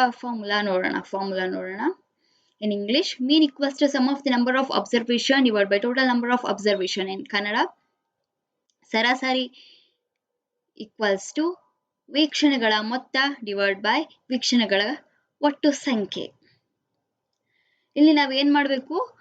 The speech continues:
ಮೀನ್ ನಂಬರ್ಸ್ ಕೊಟ್ಟಿದ್ದಾರೆ, ಏಟ್, ಟ್ವೆಲ್ವ್, ಟ್ವೆಂಟಿ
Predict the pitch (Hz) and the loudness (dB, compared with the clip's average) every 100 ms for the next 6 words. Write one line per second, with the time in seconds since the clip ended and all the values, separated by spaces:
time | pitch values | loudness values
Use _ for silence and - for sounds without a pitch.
0 | _ _ _ _ _ - 254 294 311 262 | _ _ _ _ _ -6 4 6 6 4
1 | 262 269 294 - 262 254 254 262 - 220 | 2 2 2 0 -2 0 2 4 2 2
2 | 254 277 - 254 247 262 254 233 240 269 | 0 -2 -4 -2 0 0 -2 -4 -2 -2